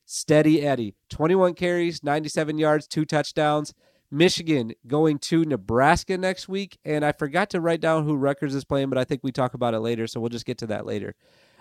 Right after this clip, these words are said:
All right, afternoon games. This is a game that I felt like I didn't have to watch.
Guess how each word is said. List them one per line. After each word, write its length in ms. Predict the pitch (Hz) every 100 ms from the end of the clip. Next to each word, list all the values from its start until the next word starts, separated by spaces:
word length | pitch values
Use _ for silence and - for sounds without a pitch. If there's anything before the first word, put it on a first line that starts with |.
| -
All 60 |
right, 180 | 175 160 - _ _ _ -
afternoon 540 | 175 190 190 196 190
games. 440 | 165 135 107 - - _ _ _ _ _ _ _ _ -
This 280 | 151 185
is 80 | 240
a 80 | 226
game 320 | 165 185 185
that 280 | 170 143 123 _ _ _ _ _ -
I 120 | 151
felt 420 | - 190 208 170
like 220 | 180 165
I 100 | 156
didn't 300 | 127 147 160
have 340 | 143 139 143 -
to 100 | 120
watch. 560 | 113 101 - - -